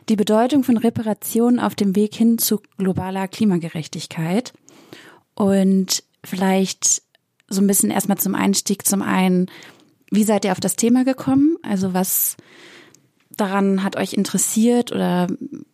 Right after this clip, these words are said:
ja, wie habt ihr irgendwie die Idee dazu gefunden? Und direkt auch schon vielleicht so eine kleine Definitionsfrage. Im Titel steckt ja das Wort Reparation. Und bevor ihr erzählt, wie ihr auf euer Thema gekommen seid, könnt ihr ja vielleicht einmal kurz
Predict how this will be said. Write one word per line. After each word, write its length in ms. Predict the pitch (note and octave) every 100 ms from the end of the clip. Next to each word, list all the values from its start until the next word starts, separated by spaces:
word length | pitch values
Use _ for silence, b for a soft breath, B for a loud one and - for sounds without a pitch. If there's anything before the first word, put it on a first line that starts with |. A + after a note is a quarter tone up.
| _ -
ja, 240 | F3+ E3 - _ _
wie 120 | G3+ F3+
habt 200 | - G#3
ihr 80 |
irgendwie 520 | G3 F#3+ F3+ F3+ F3+ G3 - _ -
die 120 | G3+
Idee 180 | F#3+ G3+
dazu 540 | A3 - A#3 A3+ A3+
gefunden? 640 | - - A3+ A#3 A3 A3+ A3 B B B -
Und 400 | A#3 A#3 A#3 A#3
direkt 360 | G#3 G#3+ A3
auch 140 | A3 G3+
schon 320 | A3 G#3 G#3
vielleicht 340 | A3 G#3+ G3+
so 80 | A3+
eine 100 | G#3
kleine 360 | - G#3 G3+ G3+
Definitionsfrage. 1500 | G3+ - G3 - - A3+ A#3 A#3 - - F#3+ G3+ G3 G#3 A3
Im 340 | G#3+ G3 G3+
Titel 540 | - G#3+ G3+ G3 G3 G#3 B B
steckt 320 | - G#3+ G3+
ja 60 | G#3
das 280 | G3+ G3+ -
Wort 320 | F#3+ - -
Reparation. 1080 | - G3+ G#3 G3+ G3+ G3+ - A3 G3+ G3+ G#3 G3+ B B B B -
Und 560 | G3+ F#3+ F#3+ F#3 F#3
bevor 440 | - G3+ - G3+ G3+
ihr 300 | A3+ F#3+ F#3+
erzählt, 640 | F#3 G3 G#3 - G3 F#3
wie 120 | G3+ F#3+
ihr 140 | G#3
auf 120 | F#3+
euer 180 | - G3+
Thema 260 | - G#3 F#3+
gekommen 420 | G3+ - F#3+ F3+
seid, 300 | F#3 F#3 -
könnt 240 | F#3 F3+
ihr 60 | F#3+
ja 80 | F3+
vielleicht 400 | - F#3 F#3 G#3
einmal 180 | G3
kurz 360 | - G3 -